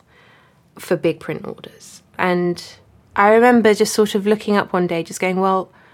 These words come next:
I can see everyone else in this room." We're a big company. And I can, I was like, "Well, I can see everyone else in this room. And if I sit this out, in five years, I might be in his seat.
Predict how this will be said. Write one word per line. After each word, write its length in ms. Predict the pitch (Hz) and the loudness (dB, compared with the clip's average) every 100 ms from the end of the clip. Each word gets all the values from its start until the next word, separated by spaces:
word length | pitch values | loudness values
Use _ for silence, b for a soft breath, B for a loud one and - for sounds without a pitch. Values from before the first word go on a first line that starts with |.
| b b b b b b _ - | b b b b b b _ -2
I 100 | 202 | -2
can 200 | 202 214 | 2 0
see 220 | 214 240 | 2 2
everyone 360 | 226 214 208 202 | 4 4 4 2
else 260 | 196 196 190 | 0 -2 -4
in 120 | 185 | -4
this 220 | 180 - | -4 -4
room." 220 | 196 175 | -4 -2
We're 140 | 190 285 | -4 -6
a 20 | |
big 200 | 349 339 | -6 -4
company. 560 | 220 220 175 156 - - | -4 -4 -6 -10 -10 -6
And 120 | 202 | -6
I 40 | 202 | -4
can, 180 | 208 - | -6 -4
I 60 | 202 | -8
was 120 | 202 | -6
like, 200 | 202 - | -8 -2
"Well, 100 | 240 | -2
I 80 | 247 | -2
can 160 | 269 | -6
see 180 | 254 302 | -4 -2
everyone 260 | 294 254 226 | -2 0 0
else 180 | 214 214 | 0 -2
in 80 | 196 | -6
this 200 | 196 - | -6 -4
room. 220 | 202 180 | -4 -4
And 80 | 175 | -6
if 100 | - | -2
I 300 | 226 233 233 B B B B B B | 0 0 -4 B B B B B B
sit 320 | - - - 208 | -10 0 0 2
this 200 | 208 170 | 0 -2
out, 360 | 160 190 - _ _ _ - | -2 -2 -6 _ _ _ 0
in 140 | 196 | 0
five 340 | - 220 220 214 | 2 2 4 4
years, 220 | 190 185 | 2 0
I 100 | 180 | -2
might 260 | 180 175 | -2 -2
be 120 | 185 175 | -4 -6
in 80 | |
his 260 | 165 180 190 | -4 -6 -6
seat. 600 | - 170 208 - - | -6 -8 -8 -12 -20